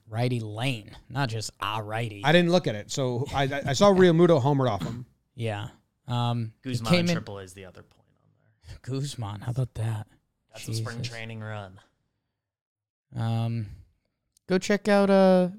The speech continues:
Speaker 1: go check out Shea Station if you wanna keep up with, with Joely and what's going on crosstown. But yeah, he, uh, he got the business last night.
Speaker 2: Hmm, okay.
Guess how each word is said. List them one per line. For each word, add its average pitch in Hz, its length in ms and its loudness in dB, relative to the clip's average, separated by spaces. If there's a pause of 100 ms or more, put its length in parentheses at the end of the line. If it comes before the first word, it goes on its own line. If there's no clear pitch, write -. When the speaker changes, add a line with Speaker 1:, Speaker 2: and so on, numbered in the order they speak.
(140)
Speaker 1:
go 170 80 0
check 180 240 0
out 170 160 2
Shea 160 240 4
Station 127 480 0
if 117 160 -4
you 117 60 -2
wanna 117 180 -2
keep 113 240 -6
up 113 240 -4
with, 110 400 -8 (1400)
with 135 180 2
Joely 123 580 2
and 117 80 0
what's 117 220 -2
going 117 220 -2
on 113 180 -4
crosstown. 113 640 -4
But 110 260 -4 (540)
yeah, 117 200 -2
he, 120 260 0
uh, 117 240 2 (360)
he 127 120 -8
got 123 200 0
the 120 60 -2
business 113 500 -4
last 110 320 -4
night. 113 300 -2 (3000)
Speaker 2:
Hmm, 113 1800 0
okay. 95 400 -6